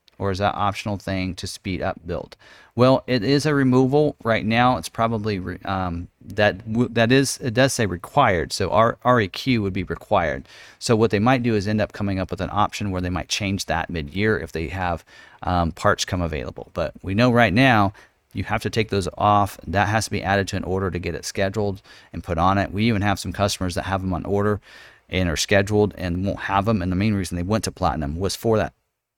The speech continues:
that feature. So they're kinda upset because otherwise they just would've went to a, you know, a Lariat instead. So, um, so yeah, that is something that looks like, I haven't actually looked at the Platinum trim and those details yet, but,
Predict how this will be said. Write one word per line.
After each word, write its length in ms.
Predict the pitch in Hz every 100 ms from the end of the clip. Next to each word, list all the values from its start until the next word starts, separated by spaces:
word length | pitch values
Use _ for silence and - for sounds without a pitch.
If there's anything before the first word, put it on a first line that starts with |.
| - _ -
that 220 | 123 -
feature. 420 | 123 127 85 73 - - -
So 120 | -
they're 140 | 104
kinda 200 | 113 117
upset 380 | 67 - 110 85
because 260 | - 95 90
otherwise 420 | 95 104 85 78
they 120 | 98
just 280 | 92 78 -
would've 160 | 95 92
went 180 | 87
to 240 | - 90 80
a, 340 | 82 82 82 - - - _
you 100 | 85
know, 100 | 78
a 40 |
Lariat 400 | 87 87 90 92
instead. 400 | 69 - 95 82 - _ _ _ _ _ _ -
So, 420 | - 104 95 90 82 -
um, 320 | 98 90 85
so 140 | - 95
yeah, 160 | 92
that 180 | 85 98
is 300 | 117 110 -
something 380 | - 113 104 113
that 60 | 95
looks 200 | 101 -
like, 240 | 107 101
I 100 | 90
haven't 180 | 117 120
actually 260 | 113 - 101
looked 300 | 101 110 -
at 220 | 104 98
the 60 | 92
Platinum 380 | - 107 107
trim 400 | 92 - 104 110 - - - -
and 160 | 95 90
those 220 | 90 -
details 580 | - 98 - 107 107 98
yet, 280 | 110 107 92
but, 280 | 82 78